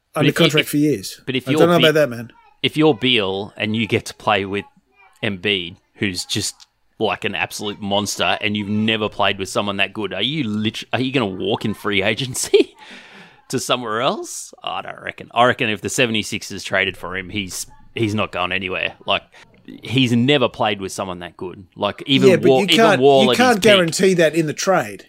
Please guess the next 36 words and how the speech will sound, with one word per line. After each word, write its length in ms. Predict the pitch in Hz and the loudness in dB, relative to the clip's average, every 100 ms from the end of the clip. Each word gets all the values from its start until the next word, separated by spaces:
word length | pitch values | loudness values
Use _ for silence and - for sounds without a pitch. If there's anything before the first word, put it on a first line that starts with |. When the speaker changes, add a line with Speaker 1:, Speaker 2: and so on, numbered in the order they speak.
| _ 208 | _ -2
Speaker 1:
No, 180 | 240 | 2
no. 80 | 151 | 2
Speaker 2:
So 560 | 101 180 160 151 147 - | 2 4 6 6 2 -2
what 220 | 180 190 214 | 0 4 4
he, 80 | 185 | 4
what 180 | 202 208 | 4 6
he 140 | 180 | 6
ends 160 | 185 170 | 4 2
up 120 | - | 0
choosing 300 | 190 170 156 | 2 2 0
to 60 | 131 | 0
do 280 | 165 151 - | 2 2 0
isn't 320 | 196 185 156 | -2 0 0
what 160 | 156 160 | -2 -4
you 80 | 151 | -6
trade 280 | - 185 185 | 0 0 0
for. 300 | - 113 104 | -2 -6 -2
In, 180 | 175 165 | 0 0
in 180 | 135 185 | 0 0
the 80 | 135 | 4
trade, 320 | 311 196 151 | 4 4 4
you 100 | 190 | 2
say, 200 | 190 165 | 2 4
"Look, 300 | 170 160 - | 4 2 2
we're 200 | 180 180 | 4 4
only 120 | 160 | 4
getting 200 | 151 143 | 0 0
a 40 | 135 | 0
year 200 | 151 175 | 2 2
of 60 | |
this 120 | 127 - | 0 -6
guy. 220 | 120 120 | -6 -2
We 140 | 147 | 0
want 140 | 143 139 | 0 -2
more 140 | 135 | -6
stuff." 420 | - 170 139 - | -4 -4 -6 -8